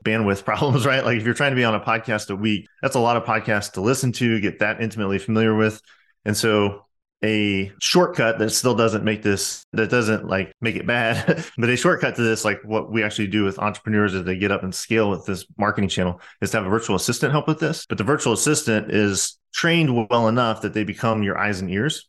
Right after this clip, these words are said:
And so they can go listen to a show, if there's good enough show notes, they might be able to, like, peruse the show notes and figure out, like,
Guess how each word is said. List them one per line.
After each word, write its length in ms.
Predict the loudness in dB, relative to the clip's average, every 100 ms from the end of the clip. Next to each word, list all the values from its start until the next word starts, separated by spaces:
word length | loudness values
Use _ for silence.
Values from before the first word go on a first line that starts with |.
| -8
And 120 | -4
so 240 | 0 0 2
they 180 | 0
can 500 | -2 -4 0 0 0
go 360 | 0 2 0 -2
listen 400 | -4 -4 -4 -6
to 160 | -2 -4
a 40 |
show, 500 | -2 -2 0 0 -4 -8 -20 _ -8
if 160 | -6
there's 160 | -4 -6
good 200 | -2 0
enough 220 | 2 0
show 240 | 0 2 2
notes, 340 | 2 0 -4
they 100 | -2
might 180 | -2 -2
be 120 | -4
able 140 | -4 -4
to, 60 |
like, 320 | -4 -6 -8 -12 -4
peruse 540 | 2 2 2 -2 -4
the 80 | -4
show 200 | 0 2
notes 260 | 2 2 -2
and 100 | -2
figure 220 | 0 2
out, 240 | 0 -2
like, 220 | -6 -8